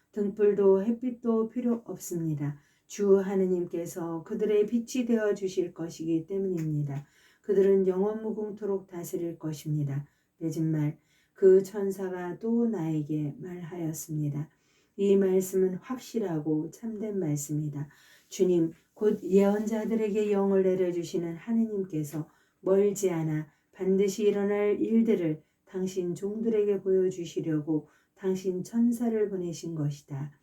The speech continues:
보라, 내가 곧 간다. 이 책에 기록된 예언의 말씀을 지키는 사람은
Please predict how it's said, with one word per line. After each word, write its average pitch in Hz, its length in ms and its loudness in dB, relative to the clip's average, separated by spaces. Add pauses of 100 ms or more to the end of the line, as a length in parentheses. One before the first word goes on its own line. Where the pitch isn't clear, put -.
(360)
보라, 165 480 -2
내가 180 400 -4
곧 180 180 -6
간다. 160 540 -4 (360)
이 214 240 -2
책에 214 360 2
기록된 190 600 2
예언의 202 460 4
말씀을 190 560 0
지키는 175 520 -8
사람은 160 520 -4